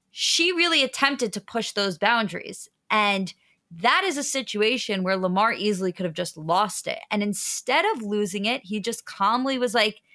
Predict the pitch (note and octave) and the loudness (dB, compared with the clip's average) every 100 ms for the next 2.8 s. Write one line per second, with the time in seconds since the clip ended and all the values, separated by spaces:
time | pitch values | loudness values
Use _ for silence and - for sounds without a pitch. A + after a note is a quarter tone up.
0 | _ _ _ F3+ G3 A3 F#3+ F#3+ G#3+ C#4+ | _ _ _ -2 -2 -2 0 0 0 -4
1 | - C#4 C#4+ F#3+ E3+ - F3 G3+ - F3+ | -6 -4 0 0 0 -2 -2 -4 -2 0
2 | G#3 C4 G#3 E3 E3 F3+ F#3+ G3+ | 2 2 4 2 0 2 2 0